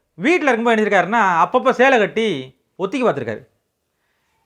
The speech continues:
கண-, மனைவியானவளுக்கு கல்யாணம் முடிஞ்ச பின்னாடி திடீர்னு ஒரு நாள் பார்க்கும்போது நைட் என்னமோ சத்தம் கேட்குது.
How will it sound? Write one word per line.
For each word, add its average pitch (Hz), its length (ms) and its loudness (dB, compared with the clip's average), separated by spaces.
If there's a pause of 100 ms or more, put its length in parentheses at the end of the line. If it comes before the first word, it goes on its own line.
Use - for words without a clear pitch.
(420)
கண-, 240 280 2
மனைவியானவளுக்கு 285 680 2
கல்யாணம் 285 340 2
முடிஞ்ச 254 160 -4
பின்னாடி 226 800 -2
திடீர்னு 320 340 0
ஒரு 233 120 4
நாள் 247 140 4
பார்க்கும்போது 220 580 0
நைட் 226 240 -2
என்னமோ 226 180 -2
சத்தம் 208 240 -2
கேட்குது. 135 280 -8